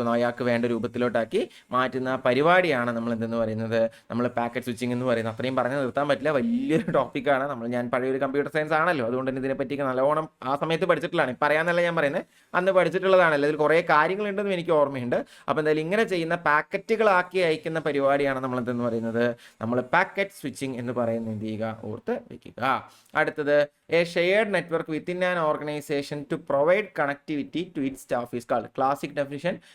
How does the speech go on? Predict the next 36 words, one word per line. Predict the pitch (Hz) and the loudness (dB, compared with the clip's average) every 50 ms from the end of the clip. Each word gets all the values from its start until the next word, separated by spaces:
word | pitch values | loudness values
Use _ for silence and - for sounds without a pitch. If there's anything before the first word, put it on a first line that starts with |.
| _ _ - | _ _ -4
പലതവണ | 120 120 135 143 147 147 151 143 | 0 2 4 4 4 2 2 0
ചോദിച്ചാണ്, | 156 147 147 147 156 143 151 196 233 - | 0 0 0 0 0 0 0 0 -2 -2
ഇനിയും | 139 139 123 113 117 | -2 -2 -2 -2 -2
ചോദിക്കും. | 110 104 101 113 113 113 - - _ _ - | -4 -4 -6 -6 -8 -8 -10 -20 _ _ 0
ഒരു | 170 185 190 185 | 2 2 2 2
ഷെയർഡ് | 185 170 175 185 190 190 180 | 2 6 8 8 8 6 4
നെറ്റ്വർക്ക് | 165 151 - 156 139 127 - - - - - 143 | -4 -2 2 0 0 0 0 -4 -6 0 2 2
എവിടെയാണുള്ളത്? | 151 156 160 156 156 156 151 151 143 147 151 151 151 - _ _ _ 175 | 4 4 4 2 2 0 -2 0 2 2 2 2 0 -2 _ _ _ 2
Within | 202 202 202 196 175 165 160 | 2 2 2 -2 0 0 0
an | 156 147 143 | 2 2 0
organization, | 131 123 131 131 131 - 127 117 - - 131 135 | 0 0 -4 -6 -4 -4 -4 -4 -4 -4 0 2
ഒരു | 135 135 131 | 4 4 2
ഓർഗനൈസേഷനകത്ത് | 123 120 135 135 123 - 131 127 - 135 117 107 113 113 - 127 117 | 2 0 -4 -4 -2 -4 -6 -4 -4 -4 -2 -2 -4 -4 -2 -2 -2
തന്നെ. | 107 110 113 113 110 - - - _ _ | -2 -2 -4 -6 -6 -10 -16 -20 _ _
To | 214 214 208 196 | 2 2 4 4
provide | 175 165 165 175 175 - - - | 4 4 6 4 4 4 4 2
connectivity | 170 151 151 147 - 165 160 156 143 151 151 - | 2 2 2 0 -4 -4 -4 -4 -4 -4 -4 -4
to | 156 143 | -4 -6
its | - - | -6 -4
staff | _ 151 131 127 127 - 135 131 | _ 2 2 2 2 0 -4 -6
is | 127 - - | -6 0 2
called. | 127 120 113 - - - 226 | 2 2 2 -2 -4 -2 0
ആ | - - 208 156 | 2 4 4 4
ഓർഗനൈസേഷനിലെ | 139 135 143 147 143 - 147 135 135 143 135 147 151 - | 4 2 -2 -4 -4 -2 -4 -4 -2 -2 -2 -2 -2 0
സ്റ്റാഫിന് | 151 127 127 123 - 135 135 127 | 0 0 0 0 -2 -6 -4 -4
മാത്രം | 123 123 - 131 123 | -4 -4 -2 -4 -2
എന്ത് | 117 117 120 | -2 -2 -2
ചെയ്താൽ | 117 117 113 117 | -2 -4 -4 -6
മതി? | 117 113 110 113 | -8 -8 -6 -6
കണക്ടിവിറ്റി | 110 113 113 - - 113 113 113 - 196 - 143 | -6 -6 -8 -6 -8 -8 -6 -6 -8 -4 -4 -4
കിട്ടിയാൽ | 101 - - 120 113 113 107 | -6 -2 -4 -2 -2 -2 -6
മതിയെങ്കിൽ | 101 104 107 107 107 123 139 202 - - - - - _ - | -8 -8 -8 -6 -2 0 0 0 0 -4 -12 -20 -10 _ 0
അത് | 120 131 127 | 0 0 0
എക്സ്ട്രാ | 127 - _ 143 139 139 139 | -2 -4 _ 0 0 2 2
നെറ്റും | 139 139 - 151 147 143 | -2 -4 -2 2 2 2
അല്ല, | 135 131 | 4 4